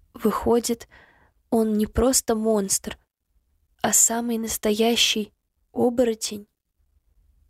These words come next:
Или это я так брежу от переживаний?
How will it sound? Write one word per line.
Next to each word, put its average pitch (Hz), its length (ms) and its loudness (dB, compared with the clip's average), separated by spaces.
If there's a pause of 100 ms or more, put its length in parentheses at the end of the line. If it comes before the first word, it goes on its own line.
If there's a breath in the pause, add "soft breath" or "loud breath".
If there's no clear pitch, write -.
(180)
Или 240 420 2
это 240 160 -2
я 226 280 0
так 208 260 -6
брежу 226 420 0 (300 loud breath)
от - 220 -8
переживаний? 220 760 0